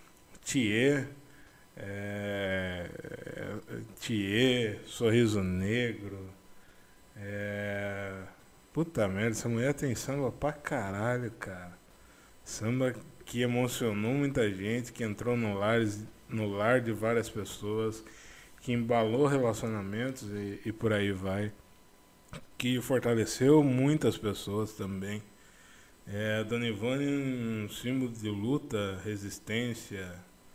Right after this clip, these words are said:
e tudo mais. É uma mulher que representa muito para outras mulheres negras que adentraram ao samba, né, depois dos anos oitenta,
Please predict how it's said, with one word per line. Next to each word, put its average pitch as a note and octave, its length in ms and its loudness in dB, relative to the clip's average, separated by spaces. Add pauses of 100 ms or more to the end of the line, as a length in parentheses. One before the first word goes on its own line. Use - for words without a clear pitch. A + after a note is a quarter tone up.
(420)
e G2 100 -10
tudo G2+ 320 -6
mais. G2+ 840 2
É G2+ 640 -4 (1040)
uma A#2 100 -2
mulher A#2+ 320 8
que B2+ 100 -4
representa A#2 600 2
muito B2 400 0
para A#2+ 320 6
outras A#2+ 440 2
mulheres A2 580 2
negras A#2+ 600 0
que A#2+ 760 -2 (400)
adentraram A#2+ 880 4
ao A#2 220 4
samba, A2+ 640 0 (180)
né, A2 400 -6
depois A2+ 460 2
dos G2+ 260 -6
anos G2+ 380 -6
oitenta, G#2 760 -6